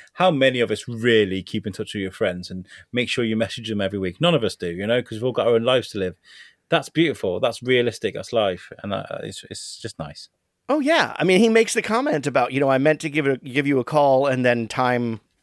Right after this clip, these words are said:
Speaker 2: passed." You know, and I was like, "God, I have, like, easily half a dozen friends that fall into that same category that it would be awkward to call them now because it's been so long because I didn't pick up the phone and just kinda let time get away." And it's not that,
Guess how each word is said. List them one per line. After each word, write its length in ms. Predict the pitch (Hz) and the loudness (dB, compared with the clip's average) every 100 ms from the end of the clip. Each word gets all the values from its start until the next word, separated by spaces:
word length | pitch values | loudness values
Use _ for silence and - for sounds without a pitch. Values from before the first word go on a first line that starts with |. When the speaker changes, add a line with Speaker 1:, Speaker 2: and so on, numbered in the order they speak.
| _ | _
Speaker 2:
passed." 540 | - 123 101 - - - _ | -4 -2 -2 -6 -14 -16 _
You 140 | - 139 | -2 2
know, 160 | 123 | 4
and 80 | 135 | 4
I 60 | 139 | 2
was 160 | 139 | 2
like, 240 | 139 127 - | 2 2 0
"God, 240 | 180 135 | -2 0
I 140 | 127 | 0
have, 260 | 147 147 127 | 0 -2 -2
like, 240 | 135 117 | -4 -4
easily 380 | 160 165 160 147 | -8 -8 -4 -4
half 200 | 120 135 | 0 -2
a 60 | 135 | -2
dozen 320 | 120 131 139 | -2 -4 -4
friends 560 | - 147 135 113 110 - - - - - | -2 0 0 -2 -4 -10 -14 -20 -20 -6
that 240 | 120 147 | 0 2
fall 260 | - 151 143 | 6 6 6
into 120 | 135 | 4
that 180 | 135 160 | 2 2
same 220 | 147 139 | 0 0
category 540 | 151 180 160 135 127 120 | 2 2 2 2 0 2
that 160 | 135 | 2
it 80 | 151 | 2
would 160 | 165 135 | 2 2
be 160 | 143 - | 0 0
awkward 420 | 143 202 196 170 | 2 2 2 0
to 80 | 147 | -2
call 240 | - 151 | 2 2
them 160 | 131 120 | 4 2
now 320 | 127 139 123 | 2 2 2
because 300 | 110 120 123 | 0 -4 -8
it's 100 | 120 | -8
been 180 | - 131 | -2 -2
so 220 | - 127 | 2 2
long 460 | 113 156 143 117 120 - - - | 4 4 4 2 -4 -12 -20 -2
because 240 | 143 135 | 0 4
I 80 | 131 | 2
didn't 340 | 120 156 165 - | 2 2 0 -2
pick 180 | 143 | 0
up 140 | 135 - | 0 0
the 80 | 127 | -2
phone 460 | 143 127 117 113 113 - _ _ - | -2 -2 0 -2 -6 -16 _ _ -4
and 200 | 143 131 - | -2 -2 -4
just 200 | 135 127 | -2 -2
kinda 200 | 143 135 | 0 0
let 220 | 117 131 | 0 -4
time 300 | - 143 131 | -2 -2 0
get 100 | 127 | 0
away." 300 | 123 185 165 | 2 4 4
And 100 | 120 | 2
it's 140 | 123 220 | 0 0
not 160 | 214 | 0
that, 160 | 160 | 0